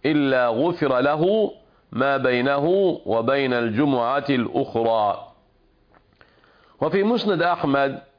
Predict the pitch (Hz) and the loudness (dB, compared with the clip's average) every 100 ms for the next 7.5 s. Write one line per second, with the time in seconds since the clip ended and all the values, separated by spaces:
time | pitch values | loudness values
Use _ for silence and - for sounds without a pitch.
0 | _ 117 135 131 131 120 180 180 127 135 | _ -4 -2 0 0 0 0 2 0 0
1 | 127 113 123 113 131 143 156 - 143 165 | 0 0 -2 0 0 2 0 0 0 0
2 | 185 175 - _ _ _ - 127 139 139 | -2 -4 -14 _ _ _ -4 -2 0 0
3 | 139 143 202 180 143 147 156 143 - 123 | 0 0 2 2 2 2 0 0 -2 -2
4 | 123 117 113 113 113 127 143 135 160 151 | 0 0 0 -2 -2 0 0 0 0 0
5 | 151 180 196 - - _ _ - 113 131 | 0 0 -2 -8 -20 _ _ -4 -2 0
6 | 127 127 160 170 165 147 156 160 151 135 | 0 0 0 0 0 2 2 2 0 0
7 | 165 165 123 90 | 0 0 0 -2